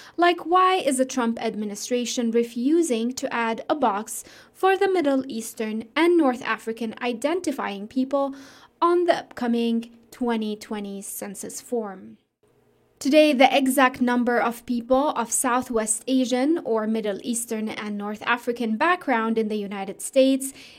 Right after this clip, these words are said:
isn't exactly known. Arabs alone are estimated to be more than three million in the United States. And according to a report in the L A Times,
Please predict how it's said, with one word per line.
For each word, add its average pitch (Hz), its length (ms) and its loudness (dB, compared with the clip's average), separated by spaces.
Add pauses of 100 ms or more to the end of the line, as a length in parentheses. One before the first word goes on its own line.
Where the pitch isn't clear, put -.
(120)
isn't 285 540 4
exactly 214 720 -2
known. 196 480 -8 (360)
Arabs 233 400 0
alone 311 580 4
are 254 340 -2
estimated 320 560 2
to 302 100 -4
be 285 180 2
more 302 320 6
than 359 200 0
three 330 280 4
million 233 460 4
in 214 160 -4
the 208 80 -4
United 196 420 -8
States. - 520 -8 (260)
And 196 100 -10
according 277 580 4
to 269 100 -4
a 226 120 0
report 214 460 -4
in 220 160 -4
the - 100 -10
L 220 200 -2
A 208 100 -4
Times, 294 560 -2